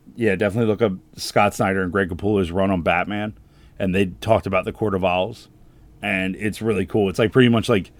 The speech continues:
Gotham's elite are part of this group that pretty much, like, can, is, is, like, an assassination group and can take out anybody that they ever wanted to.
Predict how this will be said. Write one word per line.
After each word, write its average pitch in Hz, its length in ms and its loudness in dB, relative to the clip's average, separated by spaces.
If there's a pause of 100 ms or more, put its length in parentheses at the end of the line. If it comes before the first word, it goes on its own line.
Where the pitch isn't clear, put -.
(500)
Gotham's 113 440 4
elite 98 440 0 (480)
are 98 120 -2
part 110 260 2
of 101 60 0
this 92 180 -4
group 107 320 -2 (800)
that 92 280 0 (640)
pretty 123 260 4
much, 110 260 0
like, 101 200 0
can, 101 240 -4
is, 104 380 -6 (120)
is, 117 180 -2
like, 107 220 2
an 110 60 -2
assassination 110 680 0
group 92 200 -6
and 95 80 -6
can 92 80 -6
take 101 160 -4
out 92 180 0
anybody 92 540 -2
that 90 200 -12
they 95 140 -2
ever 87 200 -2
wanted 87 320 -6
to. 95 240 -4